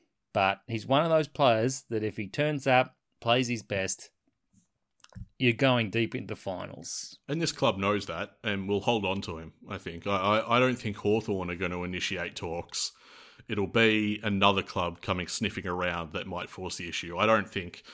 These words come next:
Speaker 2: I just don't imagine Hawthorn's gonna be on the front foot about this.
Speaker 1: No, no, you'd have to make them listen. That's the point.
Speaker 2: Now, seeing as we're within the realms of trade and draft talk, uh, we got this question from Stephen.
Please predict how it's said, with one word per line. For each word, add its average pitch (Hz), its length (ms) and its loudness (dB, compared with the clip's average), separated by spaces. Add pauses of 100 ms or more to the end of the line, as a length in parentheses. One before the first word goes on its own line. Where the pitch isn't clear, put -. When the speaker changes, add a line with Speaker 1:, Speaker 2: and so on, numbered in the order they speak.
(160)
Speaker 2:
I 131 80 4
just 202 220 4
don't 139 180 8
imagine 104 400 2
Hawthorn's 92 440 0
gonna 92 140 -6
be 87 160 -2
on 82 80 -4
the 82 80 -6
front 85 260 -6
foot 85 220 -12 (280)
about 85 260 -6
this. - 360 -6
Speaker 1:
No, 156 180 10
no, 95 220 2
you'd 131 160 2
have 151 200 2
to 120 100 0
make 101 240 -4
them 87 140 -10
listen. - 340 -12 (440)
That's - 260 -6
the - 60 -14
point. - 320 -18 (360)
Speaker 2:
Now, 127 60 8
seeing 185 300 6
as 139 120 4
we're 131 220 6
within 127 360 4
the 117 100 6
realms 110 360 2
of 95 80 -6
trade 113 300 4
and 98 80 2
draft 98 340 2
talk, 101 460 -4
uh, 98 160 0
we 101 100 0
got 110 200 -4
this 98 100 -6
question - 340 0
from 90 200 -6
Stephen. 104 540 4